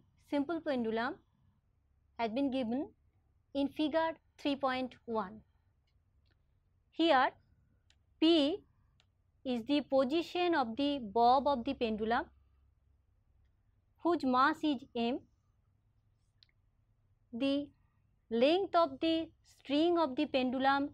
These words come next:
is L, which is fixed length. Theta is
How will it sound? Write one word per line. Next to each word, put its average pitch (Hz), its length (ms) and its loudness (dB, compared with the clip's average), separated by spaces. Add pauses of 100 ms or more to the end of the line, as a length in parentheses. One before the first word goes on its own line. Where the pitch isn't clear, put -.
is 226 180 -4 (260)
L, 233 280 2 (1160)
which 320 180 0
is 294 120 0 (120)
fixed 277 400 -4
length. 311 360 -4 (1600)
Theta 339 400 2
is 294 160 -2